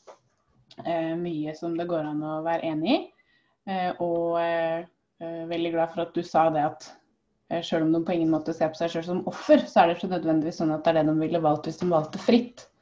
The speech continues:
Og for meg så er det, eh,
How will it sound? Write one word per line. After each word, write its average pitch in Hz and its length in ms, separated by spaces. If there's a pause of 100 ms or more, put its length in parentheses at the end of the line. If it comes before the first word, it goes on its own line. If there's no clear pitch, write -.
(640)
Og 190 80
for 202 80
meg 196 260
så 214 160
er 175 240
det, 170 280 (600)
eh, - 560